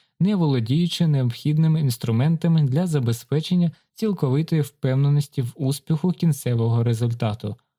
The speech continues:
Для неї набагато краще поповнити свій капітал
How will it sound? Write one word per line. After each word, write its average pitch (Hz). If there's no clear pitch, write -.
Для 123
неї 151
набагато 127
краще 160
поповнити 151
свій 123
капітал 135